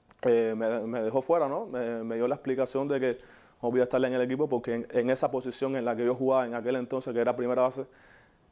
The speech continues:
tenía, eh, pelo-, peloteros establecidos, ¿no?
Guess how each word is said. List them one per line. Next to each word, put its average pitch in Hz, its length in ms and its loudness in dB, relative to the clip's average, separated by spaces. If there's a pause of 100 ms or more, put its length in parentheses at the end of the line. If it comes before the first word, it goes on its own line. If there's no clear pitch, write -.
(120)
tenía, 123 1200 2
eh, 117 320 2
pelo-, 120 340 2
peloteros 127 460 0
establecidos, 131 600 0
¿no? 170 200 -2